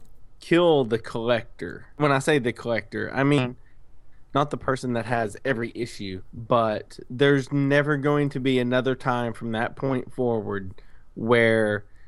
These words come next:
twenty years from now, somebody's gonna dig through, you know, thirty years from now, somebody's gonna dig through one of our old closets, our great ch-, grandchildren will dig through one of our closets and find our comic book collection.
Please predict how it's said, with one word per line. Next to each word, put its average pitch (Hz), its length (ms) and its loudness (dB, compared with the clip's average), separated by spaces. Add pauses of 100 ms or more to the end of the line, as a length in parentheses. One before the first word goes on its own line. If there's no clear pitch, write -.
(320)
twenty 151 340 4
years 131 380 4
from 120 180 0
now, 107 520 -2 (480)
somebody's 135 520 4
gonna 120 280 0
dig 117 460 2
through, 113 880 0
you 135 80 -2
know, 107 220 -2 (160)
thirty 156 260 6
years 110 340 -2
from 107 120 -10
now, 101 200 -6
somebody's 135 380 2
gonna 123 220 0
dig 120 280 0
through 123 220 0
one 117 180 0
of 110 120 -2
our 127 280 6
old 113 300 2
closets, 107 640 0
our 139 260 4
great 117 480 -4
ch-, - 140 -16 (120)
grandchildren 110 960 -2 (400)
will 127 80 0
dig 117 280 0
through 123 100 0
one 117 160 2
of 107 100 -2
our 107 140 0
closets 110 480 0
and 110 120 -2
find 113 200 0
our 95 100 -4
comic 117 360 0
book 95 220 -6
collection. - 640 -10